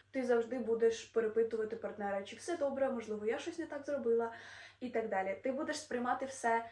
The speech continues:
на себе і думати, що ти в чомусь винна,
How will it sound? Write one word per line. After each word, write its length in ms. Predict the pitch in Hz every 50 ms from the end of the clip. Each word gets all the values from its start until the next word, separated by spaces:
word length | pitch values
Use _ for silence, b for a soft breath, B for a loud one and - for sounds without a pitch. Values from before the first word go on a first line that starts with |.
| B B _
на 140 | 226 214 214
себе 500 | - - 220 220 226 311 330 370 370 B B B _ _
і 100 | 254 233
думати, 380 | 196 233 233 254 269 277 294 294
що 220 | 285 - 226 214
ти 200 | 214 - 233 233
в 60 | 226
чомусь 380 | - - 220 214 220 233 - -
винна, 440 | 214 226 247 285 302 339 370 370